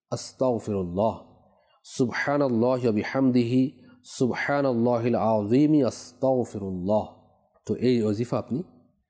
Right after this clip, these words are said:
সুবে সাদিক শুরু হওয়ার, যখন শুরু হয়, সুবে সাদিক শুরু হয়, তখন আপনি এই ওজিফাটি আপনি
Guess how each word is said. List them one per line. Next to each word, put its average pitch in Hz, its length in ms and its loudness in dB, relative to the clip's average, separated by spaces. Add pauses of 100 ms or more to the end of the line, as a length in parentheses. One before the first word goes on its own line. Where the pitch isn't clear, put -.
(140)
সুবে 123 400 0
সাদিক 107 360 0
শুরু 107 280 -2
হওয়ার, 95 360 0 (1300)
যখন 107 260 -4
শুরু 131 320 0
হয়, 110 140 0
সুবে 101 240 -4
সাদিক 101 300 -6
শুরু 123 220 2
হয়, 113 200 -2 (540)
তখন 101 220 -6
আপনি 95 260 -8
এই 90 340 -10 (600)
ওজিফাটি 98 460 -6
আপনি 87 280 -10